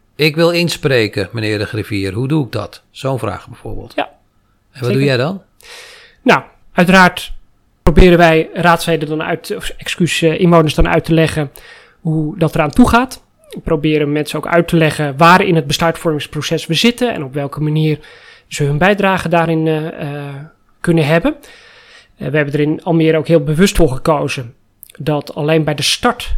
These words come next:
Speaker 2: van een bespreking, eh, toe te staan, ook om daarbij, eh, geen verkeerde verwachtingen te laten ontstaan. Eh, het besluitvormingsproces, naarmate je dichter bij het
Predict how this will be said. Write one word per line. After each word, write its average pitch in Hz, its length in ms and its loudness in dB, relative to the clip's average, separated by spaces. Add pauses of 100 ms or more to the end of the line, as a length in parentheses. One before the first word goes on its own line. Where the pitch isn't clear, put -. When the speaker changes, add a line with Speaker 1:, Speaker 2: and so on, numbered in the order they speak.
Speaker 2:
van 156 200 -6
een 139 80 -8
bespreking, 175 580 -10
eh, 175 60 -10
toe 175 200 -12
te 170 80 -10
staan, 185 340 -10
ook 202 200 -8
om 196 140 0
daarbij, 175 540 2 (640)
eh, - 200 -14
geen 175 220 -4
verkeerde 175 300 -4
verwachtingen 143 580 -8
te 143 100 -12
laten 131 280 -12
ontstaan. 147 460 -14 (220)
Eh, 185 120 -16
het 180 120 -16
besluitvormingsproces, 151 1200 -6
naarmate 151 400 -2
je 143 60 -4
dichter 170 260 2
bij 147 200 -2
het - 240 -10